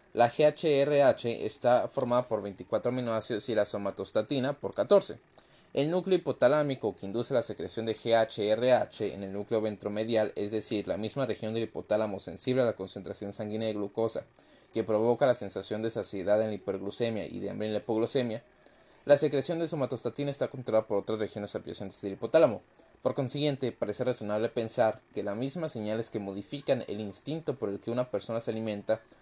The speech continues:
también afecta la tasa de secreción de la hormona del crecimiento. De igual modo, las señales hipotalámicas derivadas de las emociones, el estrés y los traumatismos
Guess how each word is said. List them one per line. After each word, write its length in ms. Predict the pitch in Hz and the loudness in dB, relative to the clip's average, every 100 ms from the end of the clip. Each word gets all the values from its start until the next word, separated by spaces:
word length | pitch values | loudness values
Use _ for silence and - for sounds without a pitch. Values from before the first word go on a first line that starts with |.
| - - - | -20 -6 2
también 260 | 156 180 | 2 4
afecta 400 | 180 160 127 151 | 0 0 2 4
la 180 | 127 98 | 4 4
tasa 260 | 104 - 135 | 2 2 -2
de 60 | |
secreción 460 | 123 104 95 - 110 | -2 -6 -6 -4 -2
de 60 | |
la 60 | 117 | 0
hormona 260 | 95 92 101 | -2 -2 -4
del 80 | |
crecimiento. 560 | 98 101 127 151 147 - _ _ _ _ _ _ _ _ _ _ - | -4 -8 -4 -2 -4 -8 _ _ _ _ _ _ _ _ _ _ -2
De 80 | 131 | 2
igual 220 | 143 170 | 4 4
modo, 280 | 135 101 113 - _ - | 2 0 -4 -6 _ -6
las 200 | - 127 | 2 2
señales 340 | 123 123 147 139 | 2 -2 -2 -4
hipotalámicas 800 | 113 113 127 139 127 - 95 - | -6 4 4 4 2 -2 -4 -2
derivadas 480 | 92 98 107 117 | -6 2 4 4
de 60 | 110 | 4
las 180 | 104 - | -2 -4
emociones, 640 | 107 104 147 131 107 101 | -8 -4 -2 0 -2 -4
el 100 | 85 | -6
estrés 360 | - 101 110 113 | -6 -2 0 0
y 20 | |
los 140 | 104 | -4
traumatismos 640 | - 104 104 143 107 101 | -2 -2 -2 -2 -2 -6